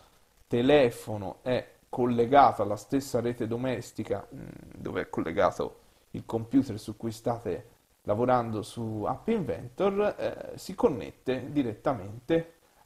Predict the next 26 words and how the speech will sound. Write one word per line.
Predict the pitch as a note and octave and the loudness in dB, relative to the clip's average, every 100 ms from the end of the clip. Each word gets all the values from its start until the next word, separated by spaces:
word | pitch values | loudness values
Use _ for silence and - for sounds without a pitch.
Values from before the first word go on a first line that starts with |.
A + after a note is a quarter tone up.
| _ | _
e | C#3 | -2
rimane | C#3+ D#3+ A2+ A#2 | 2 2 2 -2
connesso | - F3 C3+ A#2 A2 - F#3 - | 2 2 2 -4 -6 -4 -2 -2
a, | A#2+ B2+ | -2 -2
al | - C#3+ B2+ | -2 -6 -4
vostro | A#2 - A#2 | -4 -4 -4
App | B2 - | -4 -6
Inventor. | A2+ G2+ C#2 - - G2+ A2+ - _ _ | -10 -10 -12 -14 -10 -8 -8 -14 _ _
Dovete | - B2+ C3+ A2+ | -2 0 0 -2
semplicemente | - A#2+ B2+ C#3 B2+ A2 | -4 -6 -4 -4 -4 -6
scaricare, | - C#3 D3 C#3 A2+ G#2+ | -2 0 2 2 0 0
comunque | - A#2+ A#2 | -2 -6 -6
ci | G#2 A2 | -8 -8
sono | A#2 A2+ | -6 -6
le | G#2 | -6
istruzioni, | F#2 D3 C#3 - F#2+ F#2+ - | -8 -8 -8 -8 -10 -10 -12
vedete, | G#2 - - _ _ _ _ _ | -12 -12 -16 _ _ _ _ _
eh, | - A2+ F2+ D#2+ C2 C#2 | -10 -8 -4 -6 -6 -10
vi | E2+ | -10
dice | F#2 - F2+ D#2 | -10 -8 -8 -6
di | G#2 F#2+ | -6 -6
scaricare | - - A2 G#2+ A#2 A2 G2+ G2 | -6 -4 -2 0 0 0 0 -2
l'app, | G#2 A2 F#2 - - G#2 G2 - _ _ _ _ _ | 2 2 2 -4 -4 -2 -2 -8 _ _ _ _ _
ehm, | - A2+ A2 F#2+ F#2+ F2+ G2 - | -8 -6 -6 -6 -8 -12 -14 -12
l'app, | F2+ A2+ G#2+ - - | -2 0 0 -2 -2
ehm, | A#2 G#2 G2 E2 | 0 2 0 -4